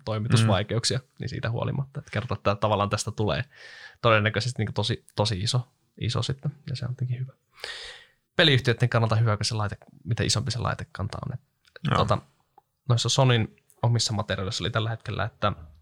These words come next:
Speaker 1: tavallaan aktiivisia konsoleita, koska kaikkehan tietenkin niitä ostetaan ja kaikkea ei pelata, mutta aktiivisia niinku yhteensä Pleikka nelosia ja Pleikka vitosia olisi semmoinen reilu yhdeksänkymmentä miljoonaa, että se ehkä kuvastaa sitä, ää,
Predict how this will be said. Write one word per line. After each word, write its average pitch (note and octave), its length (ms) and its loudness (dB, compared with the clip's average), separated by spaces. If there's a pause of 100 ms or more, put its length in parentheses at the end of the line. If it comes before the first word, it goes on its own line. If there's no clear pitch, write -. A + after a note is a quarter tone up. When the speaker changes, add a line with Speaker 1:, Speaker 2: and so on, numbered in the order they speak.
(680)
Speaker 1:
tavallaan G#2+ 420 2
aktiivisia A2+ 640 0
konsoleita, - 540 -4
koska - 240 -14 (160)
kaikkehan A2 420 -2
tietenkin B2 280 -2
niitä C3+ 220 -6
ostetaan - 360 -2
ja A2 60 -2
kaikkea A#2 340 -2
ei - 40 -4
pelata, A2+ 300 0
mutta G#2 200 -2
aktiivisia A2 480 0
niinku A2 180 -8
yhteensä A2+ 280 -6
Pleikka G#2 400 -2
nelosia G#2 400 -2
ja - 40 -8
Pleikka - 340 -6
vitosia - 360 -4
olisi - 140 -4
semmoinen A#2+ 240 -6
reilu - 280 -6
yhdeksänkymmentä A2+ 520 -6
miljoonaa, G#2+ 400 -6
että - 100 -8
se - 60 -8
ehkä - 200 -16
kuvastaa - 380 -2
sitä, - 180 -2 (1500)
ää, G#2 360 0